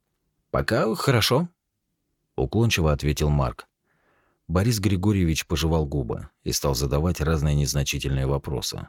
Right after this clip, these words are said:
будто оттягивал неприятный для него момент. "Ты ведь знаешь, что я тоже поставил свою карьеру на кон?"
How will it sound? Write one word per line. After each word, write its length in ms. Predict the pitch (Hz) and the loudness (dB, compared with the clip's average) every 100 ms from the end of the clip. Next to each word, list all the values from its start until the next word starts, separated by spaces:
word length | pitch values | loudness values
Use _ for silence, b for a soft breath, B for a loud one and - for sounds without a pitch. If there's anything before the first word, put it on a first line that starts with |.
| _ | _
будто 380 | 71 62 - 62 | -8 -8 -6 -6
оттягивал 600 | - - 71 71 78 78 | -6 -4 -2 0 0 0
неприятный 640 | 71 - 69 64 64 - | 0 -2 -2 -4 -4 -6
для 180 | 135 143 | -4 -2
него 280 | 143 127 127 | -2 -2 -4
момент. 500 | 131 143 120 101 - _ _ _ _ _ _ _ _ _ _ | -2 -2 -4 -10 -18 _ _ _ _ _ _ _ _ _ _
"Ты 100 | 104 | 2
ведь 180 | 87 80 | 2 4
знаешь, 300 | 127 123 73 | 4 4 2
что 220 | - 78 | 0 2
я 200 | 78 80 | 2 2
тоже 300 | - 117 95 | 2 0 2
поставил 460 | 87 80 95 78 73 | 2 0 2 2 2
свою 260 | 85 82 | 2 2
карьеру 380 | 80 90 87 76 | 2 2 4 4
на 160 | 78 82 | 2 0
кон?" 280 | 87 69 | 0 -2